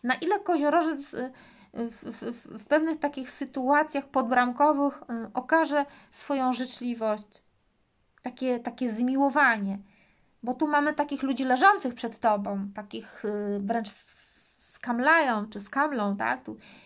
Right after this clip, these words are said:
jest taki cios w plecy. O co tu może chodzić? Pojęcia nie mam. Mm, to są ludzie, którzy generalnie sami siebie jakoś oszukują.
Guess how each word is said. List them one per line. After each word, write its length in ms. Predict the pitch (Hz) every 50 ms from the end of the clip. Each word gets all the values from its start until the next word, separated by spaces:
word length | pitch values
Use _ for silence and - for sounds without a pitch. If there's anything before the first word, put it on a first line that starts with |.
| - _ _ -
jest 120 | - 226 -
taki 200 | 233 - - -
cios 280 | - 262 247 - -
w 100 | - -
plecy. 580 | - 285 339 370 349 349 - - 220 196 196 202 - _ _ _ _ _ _ _ _ _ _
O 100 | - -
co 120 | 320 - 480
tu 120 | 480 494 494 494 480
może 200 | 440 453 453 -
chodzić? 300 | 427 349 240 226 - -
Pojęcia 420 | - 254 262 302 339 330 - 254
nie 220 | 226 226 220 214
mam. 320 | 208 202 196 196 226 240 - _ _ _ - _ - - _ _ _ _ _ _ _ _ _ -
Mm, 580 | 220 233 233 233 233 226 226 226 226 226 233 240
to 80 | 359 392
są 100 | - - 480 415
ludzie, 200 | 440 453 466 480 466
którzy 400 | - - - 427 427 403 392 392
generalnie 460 | 320 381 359 359 339 349 359 359 349
sami 280 | 320 - 330 330 320 311
siebie 260 | - - 302 254 285
jakoś 340 | 277 262 262 269 254 - - -
oszukują. 760 | 254 - - 254 - - 294 269 233 208 185 - 202 208